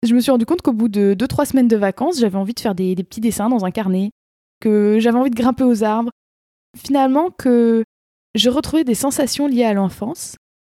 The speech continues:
qui a été une période pour moi qui était intensément créative, où je créais dans la joie et juste comme un jeu pour le pur plaisir. C'est-à-dire que quand, je me souviens que quand je rentrais à la maison le soir,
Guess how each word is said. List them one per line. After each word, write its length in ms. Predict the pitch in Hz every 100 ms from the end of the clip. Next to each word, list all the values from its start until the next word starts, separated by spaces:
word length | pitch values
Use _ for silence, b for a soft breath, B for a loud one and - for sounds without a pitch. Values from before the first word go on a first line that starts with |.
| _
qui 80 | 226
a 20 |
été 200 | 208 359
une 100 | 277
période 340 | 214 190 -
pour 200 | - 220
moi 180 | 202 247
qui 140 | 311 202
était 520 | - 208 202 208 233 _ _
intensément 600 | 302 320 302 254 262 240 269
créative, 580 | - 190 - 285 311 - _ _ _ _ -
où 60 |
je 120 | 214
créais 360 | 220 - 254 320
dans 140 | 214
la 160 | 190 185
joie 400 | 175 196 247 285 -
et 180 | 196
juste 280 | 190 233 403 - _
comme 180 | - 226
un 180 | 220 208
jeu 360 | 185 196 311
pour 200 | 233 220
le 60 | 202
pur 400 | - - - 330
plaisir. 500 | - 247 240 302 247 _ _ _ _ _ _ _
C'est-à-dire 360 | - 214 196 285
que 100 | 233
quand, 260 | - 214
je 120 | 202 202
me 80 |
souviens 220 | 208 240 339
que 100 | 240
quand 200 | 175 185
je 100 | 170
rentrais 460 | 196 240 - 285
à 200 | 220 190
la 120 | 190
maison 320 | 202 226 220 285
le 140 | 226
soir, 500 | - 247 311 233 -